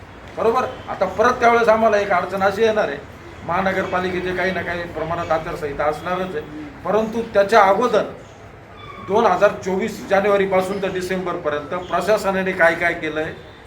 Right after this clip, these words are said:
याचा आम्हाला जिल्हाधिकारी साहेबांनी स्वतः आढावा द्यावा.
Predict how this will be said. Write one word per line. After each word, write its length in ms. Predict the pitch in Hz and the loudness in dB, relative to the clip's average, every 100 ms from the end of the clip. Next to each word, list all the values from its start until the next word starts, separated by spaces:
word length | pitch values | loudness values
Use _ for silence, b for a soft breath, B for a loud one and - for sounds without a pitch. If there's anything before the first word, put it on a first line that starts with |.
| - - | -14 -2
याचा 300 | 156 156 185 | 0 4 4
आम्हाला 320 | 170 165 160 | 4 2 0
जिल्हाधिकारी 580 | 151 160 160 160 151 151 | -2 -2 -2 0 0 0
साहेबांनी 380 | 139 139 143 147 | -2 -2 -4 -2
स्वतः 340 | 151 160 190 170 - - - | 0 2 6 4 4 -6 -10
आढावा 300 | 117 151 175 | -2 0 0
द्यावा. 280 | 165 165 170 | 2 2 2